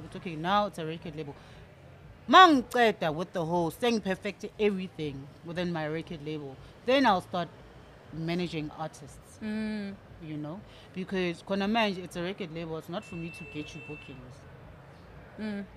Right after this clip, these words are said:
Speaker 2: What is
Speaker 1: It's
Speaker 2: it
Speaker 1: for
Speaker 2: for?
Speaker 1: you to distribute your music.
Speaker 2: Sure.
Speaker 1: It's for me to make sure that you get out there. If you're working hand in hand with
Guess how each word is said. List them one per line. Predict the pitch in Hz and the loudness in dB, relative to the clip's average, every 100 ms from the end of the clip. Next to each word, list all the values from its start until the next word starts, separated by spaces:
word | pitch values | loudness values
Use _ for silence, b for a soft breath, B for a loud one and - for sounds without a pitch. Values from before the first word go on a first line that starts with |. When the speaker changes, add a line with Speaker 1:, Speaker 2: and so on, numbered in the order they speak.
| - | -2
Speaker 2:
What | 214 214 | 0 0
is | 202 | -2
Speaker 1:
It's | |
Speaker 2:
it | 196 | -2
Speaker 1:
for | 180 | -2
Speaker 2:
for? | 185 | -2
Speaker 1:
you | 196 | -4
to | - | -6
distribute | - 147 160 143 165 165 | -12 -12 -10 -10 -12 -10
your | 151 | -10
music. | 165 139 120 | -10 -12 -12
Speaker 2:
Sure. | - 202 160 - - - - - | -8 -6 -6 -10 -20 -20 -20 -18
Speaker 1:
It's | - | -10
for | 160 | -4
me | 180 | -4
to | 196 156 | -4 -6
make | 165 | -6
sure | 170 160 | -6 -10
that | 165 - | -10 -12
you | 143 | -8
get | 160 160 | -4 -4
out | 151 - | -4 -8
there. | 127 123 - B B B - - | -16 -16 -18 B B B -20 -8
If | 262 294 277 | 2 2 2
you're | 220 190 | -2 4
working | 208 214 202 165 | 4 4 -2 0
hand | 185 185 | 0 -2
in | 170 | -4
hand | 160 170 170 | 0 0 -2
with | 151 | -6